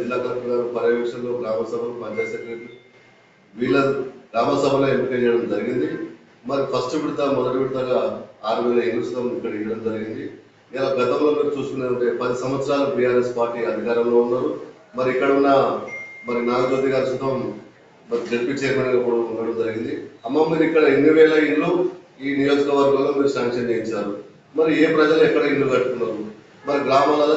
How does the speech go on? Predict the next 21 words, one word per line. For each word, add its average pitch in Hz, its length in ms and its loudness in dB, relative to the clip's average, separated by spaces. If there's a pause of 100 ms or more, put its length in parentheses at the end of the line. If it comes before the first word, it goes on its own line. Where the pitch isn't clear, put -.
చర్చలు - 540 2
సుతం - 280 0 (540)
మరి 135 180 -2
బీఆర్ఎస్ 147 460 2
పార్టీ 135 220 2 (120)
డబుల్ 127 280 0
బెడ్రూమ్ 123 340 -2
ఇల్లు 120 180 0
ఎక్కడ 123 180 -2 (100)
ఇచ్చిండ్రు? 123 360 -2 (540)
మరి 139 200 -2
ఎక్కడ 151 160 4 (140)
పేద 139 140 2 (100)
ప్రజలు 127 300 -2
కట్టుకున్నారు 113 440 -6 (140)
అని 110 160 -8 (560)
మేము 113 240 -6
ఆ - 20 -4 (100)
చర్చకు 113 360 -10
సిద్ధంగా 117 340 0
ఉన్నాము. 117 300 0